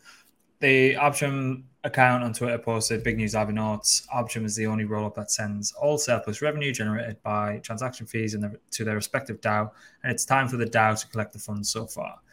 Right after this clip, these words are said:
So it goes on to say, um, "All users on Arbitrum pay a fee when transacting on the network. The network fee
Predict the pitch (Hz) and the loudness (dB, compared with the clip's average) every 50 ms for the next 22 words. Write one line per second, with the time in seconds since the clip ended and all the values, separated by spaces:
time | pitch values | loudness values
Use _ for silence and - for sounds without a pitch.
0 | _ _ _ - - 135 127 120 - 160 165 165 151 147 135 131 127 123 - - | _ _ _ -8 -4 -2 -2 2 2 4 4 6 6 4 4 2 2 2 2 4
1 | - - 120 117 117 117 117 113 117 - - _ _ _ _ 131 123 113 110 107 | 4 6 6 6 6 4 4 2 0 -4 -8 _ _ _ _ 4 4 6 6 4
2 | 107 110 110 107 - 147 160 175 160 151 151 147 143 127 123 113 110 107 110 107 | 2 0 -4 0 4 4 6 6 6 6 6 4 4 2 0 2 2 2 0 0
3 | 107 - - 113 110 107 110 113 - - - 110 107 104 104 110 - 165 - - | -2 -4 -4 -2 -2 -2 -4 -6 -8 -8 -4 -2 -2 0 0 -2 -4 -8 -8 -4
4 | - 147 147 147 147 143 131 117 107 107 - 110 104 - 107 104 - - 120 117 | -2 0 0 2 0 0 -2 -2 -4 -4 -4 -6 -6 -6 -6 -8 -8 -8 -6 -2
5 | 113 147 156 - 160 156 156 151 151 151 - 117 120 127 - - 139 123 110 - | -2 -2 -2 0 2 2 2 2 2 0 -2 -2 -2 -2 -2 -4 -6 -6 -6 -6
6 | - - - 113 110 110 110 110 | -6 -6 -4 -2 -2 -2 -4 -4